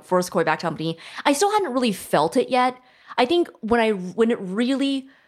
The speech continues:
became something that I internalized and viscerally felt the power of was at the Alt M B A, when I realized that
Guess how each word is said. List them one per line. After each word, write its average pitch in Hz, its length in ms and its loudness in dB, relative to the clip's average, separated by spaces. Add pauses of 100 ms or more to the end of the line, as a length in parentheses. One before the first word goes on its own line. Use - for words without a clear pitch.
(220)
became 214 440 0
something 190 320 0
that 175 100 2
I 165 120 2
internalized 151 960 0
and 160 300 -2 (240)
viscerally 190 720 2
felt 160 380 -2
the 160 60 -16
power 160 340 -2
of 151 240 -2
was 196 240 0
at 202 120 -2
the 156 100 -2
Alt 151 160 -4
M 160 100 -8
B 147 160 -8
A, 147 260 -8 (440)
when 180 480 2 (100)
I 185 80 4
realized 190 720 2
that 156 320 -2